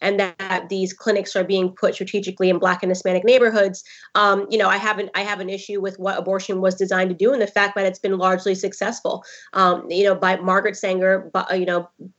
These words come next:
through and through is this, as an American success story. You know, she wanted to make sure people, um, that were Black and brown, um, as well as immigrants from Eastern Europe,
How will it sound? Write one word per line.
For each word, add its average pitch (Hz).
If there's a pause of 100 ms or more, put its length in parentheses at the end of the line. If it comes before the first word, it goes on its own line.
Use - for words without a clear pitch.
(160)
through 220
and 190
through 190 (220)
is 185
this, 185
as 185
an 190
American 190
success 202
story. -
You 190
know, 185
she 190
wanted 190
to 196
make 190
sure 190
people, 190 (300)
um, 190
that 190
were 185 (120)
Black 196
and 190
brown, 185 (280)
um, 185
as 190
well 190
as 185
immigrants 190
from 180
Eastern 190
Europe, 180